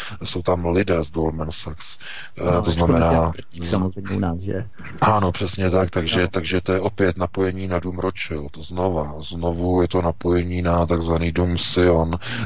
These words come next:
Speaker 1: na dům Rockefeller, tedy specificky, eh, na straně, na americké straně Atlantiku. Takže, eh, vyvádění kapitálu,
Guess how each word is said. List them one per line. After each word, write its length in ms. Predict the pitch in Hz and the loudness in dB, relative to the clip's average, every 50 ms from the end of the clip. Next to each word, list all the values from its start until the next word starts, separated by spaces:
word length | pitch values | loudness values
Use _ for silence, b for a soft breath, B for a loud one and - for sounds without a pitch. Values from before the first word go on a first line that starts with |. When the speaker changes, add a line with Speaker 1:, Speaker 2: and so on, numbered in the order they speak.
| B | B
Speaker 1:
na 260 | 95 87 85 82 80 80 | 0 2 2 2 2 2
dům 220 | 80 90 90 87 | 2 2 2 2
Rockefeller, 640 | 85 87 90 - 107 92 - - 85 78 76 73 71 - - B B B B B - - 78 | 2 0 0 0 -2 -2 0 -2 -2 0 0 -2 -4 -8 -10 B B B B B -8 -6 -2
tedy 200 | 73 78 76 76 | -2 -2 -2 -2
specificky, 720 | - - - - - - 87 76 80 82 - - - - 73 | -4 -4 -6 -6 -6 -6 -6 -4 -6 -6 -6 -8 -8 -8 -8
eh, 800 | 76 78 80 80 80 80 80 80 80 80 82 82 80 80 80 | -8 -6 -6 -6 -4 -4 -4 -4 -4 -4 -2 -2 0 0 2
na 100 | 80 78 | 2 2
straně, 280 | 76 - - 87 82 82 | 2 2 2 2 2 4
na 120 | 85 80 | 4 4
americké 420 | 80 82 82 80 78 - - 80 76 | 4 4 4 4 2 0 0 -2 -2
straně 400 | - - - 78 76 73 73 73 76 78 | -2 -2 -4 -2 -2 -2 -4 -6 -6 -4
Atlantiku. 580 | 82 85 80 - 87 82 82 90 - - 76 73 - B 147 B B B B B 127 107 | -4 -2 2 2 2 2 2 0 -2 -4 -8 -10 -8 B -6 B B B B B -4 -2
Takže, 580 | - 87 82 80 80 80 87 87 85 85 85 82 B B B B - - | 2 2 4 4 4 4 4 6 6 6 4 4 B B B B -8 -6
eh, 40 | 92 92 87 87 85 85 82 82 82 80 80 82 85 85 | -2 0 2 2 2 4 2 2 2 0 -2 -4 -6 -6
vyvádění 840 | 85 80 87 95 92 104 104 107 101 117 110 113 113 113 107 101 95 95 92 90 85 82 80 82 85 | -2 0 2 4 4 4 2 2 2 0 -2 -2 -2 -4 -4 -4 -4 -6 -8 -8 -10 -10 -10 -8 -4
kapitálu, 640 | - 95 - 113 107 - 98 87 85 82 80 80 76 | -4 -2 -2 -2 0 2 2 2 2 0 0 -4 -6